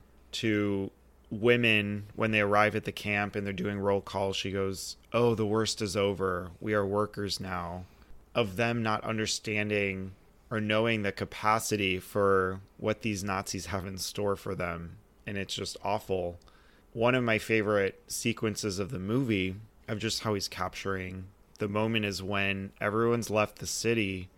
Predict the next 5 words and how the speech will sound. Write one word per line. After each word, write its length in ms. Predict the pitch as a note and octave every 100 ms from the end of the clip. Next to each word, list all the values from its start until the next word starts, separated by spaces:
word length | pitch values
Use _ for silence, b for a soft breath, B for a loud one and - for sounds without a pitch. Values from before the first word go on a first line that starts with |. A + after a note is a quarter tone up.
| b b b b b b _
but 180 | A#2 A2
the 100 | A2
soldiers 680 | - G#2+ A2+ A2 G#2+ G2+ F#2+
are 200 | G#2+ G#2
listening 840 | G2 G#2 G2+ A2+ G2+ F#2 F2+ F#2+